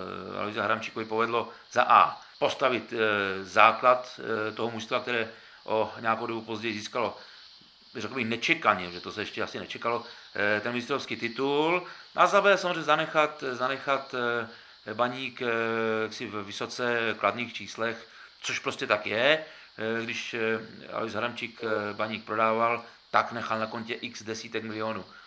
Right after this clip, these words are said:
korun, to asi, to asi lze říct, byť jsme samozřejmě, eh, jaksi na to konto neviděli a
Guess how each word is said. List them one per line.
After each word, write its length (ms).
korun, 340
to 140
asi, 320
to 100
asi 200
lze 220
říct, 400
byť 200
jsme 240
samozřejmě, 340
eh, 180
jaksi 200
na 80
to 100
konto 260
neviděli 560
a 160